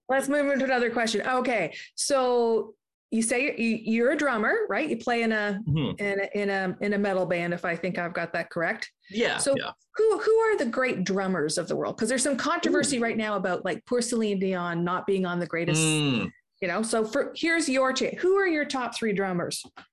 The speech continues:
Speaker 2: Top three drummers, yeah. By the way, that Rolling Stone two hundred singers list sucked. Oh my God,
Speaker 1: Yes.
Speaker 2: so bad. Although I did like Aretha Franklin at number one. That I agreed with. The rest of it, so many, ugh, so many. Okay,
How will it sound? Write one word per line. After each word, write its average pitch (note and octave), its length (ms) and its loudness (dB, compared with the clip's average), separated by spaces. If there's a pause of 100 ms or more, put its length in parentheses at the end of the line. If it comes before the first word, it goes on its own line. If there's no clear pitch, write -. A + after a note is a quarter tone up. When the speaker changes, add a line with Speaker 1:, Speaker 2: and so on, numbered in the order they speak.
Speaker 2:
Top D#3 240 -2
three D#3 220 2
drummers, B2 500 0
yeah. G#2 220 0 (300)
By D#3 180 2
the D3 80 2
way, B2+ 100 2
that B2+ 160 0
Rolling C3 300 0
Stone A2+ 300 -2
two A#2 120 -2
hundred G#2 200 -2
singers G#2 340 -2
list F#2 360 -2
sucked. G#2 920 -2
Oh A2+ 120 0
my A2 140 2
God, G#2 140 0
Speaker 1:
Yes. G2 240 0
Speaker 2:
so A2+ 160 0
bad. G#2 140 0 (260)
Although F3 200 2
I E3 100 2
did G#3+ 180 0
like A3+ 160 2
Aretha D3+ 400 0
Franklin A#2 360 -2
at - 80 -6
number G2+ 200 -2
one. F#2 260 -4
That C3+ 160 0
I F3+ 60 2
agreed C#3+ 340 0
with. C#3 200 2
The B2 100 0
rest C3+ 240 0
of - 80 -10
it, - 80 -8
so G3+ 240 0
many, D3+ 340 2 (100)
ugh, - 100 -4 (340)
so - 200 -2
many. B2+ 360 2 (260)
Okay, - 400 -2